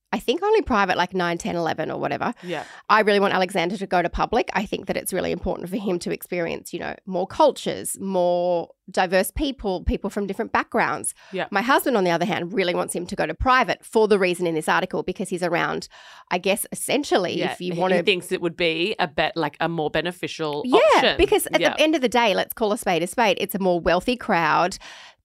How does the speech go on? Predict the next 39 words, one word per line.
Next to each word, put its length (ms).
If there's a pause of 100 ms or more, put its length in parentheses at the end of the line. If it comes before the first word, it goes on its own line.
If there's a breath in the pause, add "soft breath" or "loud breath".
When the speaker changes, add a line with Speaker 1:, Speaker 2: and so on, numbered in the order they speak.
(100)
Speaker 1:
You 160
know, 80
you 160
grow 200
up 120
with 100
more 220
opportunities. 640
It's 160
who 120
you 200
Speaker 2:
Yeah. 180
Speaker 1:
know, 100
all 140
that 240
jazz. 340
Whereas 280
I 160
just 240
think, 340 (600 soft breath)
you 120
know, 220
the 100
curriculum 540
is 200
what 120
it 100
is. 240 (140)
Obviously, 420
it 40
comes 280
down 200
to 100
the 60
teachers, 460
but 140
I'm 180
very 300
pro-public, 800